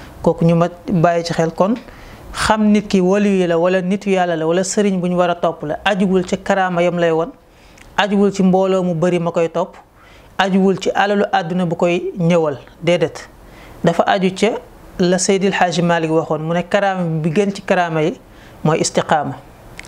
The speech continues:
Tegu ci yoon, istiqaama nag mooy tegu ci yoon te bañ koo wàcc ba faw. Waxuñu nga tegu ci léeg-léeg, léeg-léeg nga wàcc ko comme sama genre gi. Waaye tegu ci bañ ko wàcc bu faw, nee na loolu karaama ëpp ko doole ci waliyu. Loolu mooy karaama gi nga xam ne du jeex mukk.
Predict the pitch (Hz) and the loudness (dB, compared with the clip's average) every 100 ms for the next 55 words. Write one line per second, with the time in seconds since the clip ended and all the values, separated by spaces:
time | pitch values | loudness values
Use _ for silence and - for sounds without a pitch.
0 | - - 190 196 190 180 175 233 - - | -2 0 2 0 2 2 2 -2 -10 -20
1 | - 175 - 190 190 170 170 185 175 170 | -8 -4 -2 2 0 2 0 2 2 0
2 | 185 175 175 170 151 156 170 165 165 156 | 0 0 0 0 0 -2 -2 0 0 0
3 | 151 143 135 151 139 - - - - - | -2 -4 -2 -2 -2 -6 -20 -20 -20 -20
4 | - - 156 175 170 180 165 170 160 165 | -10 -2 0 2 2 0 0 0 0 0
5 | 170 170 170 165 160 160 - - 160 165 | 2 2 2 2 0 -2 -2 0 0 0
6 | - - 135 - 160 160 165 160 143 156 | -6 -8 -10 -4 -4 0 0 2 0 0
7 | 147 131 131 - - - - - 156 160 | -2 -6 -10 -16 -20 -18 -18 -2 0 0
8 | - 202 180 185 165 175 185 180 170 170 | -2 -2 -2 0 0 0 2 2 0 -2
9 | 160 147 - 170 165 165 170 170 165 175 | -6 -6 -2 -2 0 0 0 2 2 2
10 | 170 160 185 185 170 160 196 - 180 156 | 0 0 -2 0 -2 -2 -2 -2 -2 -2
11 | 147 139 143 160 151 143 139 - - - | 0 -2 -4 -2 -2 -2 -6 -10 -20 -20
12 | - - - - - - - - 151 170 | -20 -20 -20 -20 -20 -20 -8 -2 2 2
13 | 165 170 165 156 151 143 156 151 156 147 | 2 0 0 -2 -2 -2 -2 0 -2 -2
14 | 143 139 147 127 147 151 | -2 0 0 0 -2 -2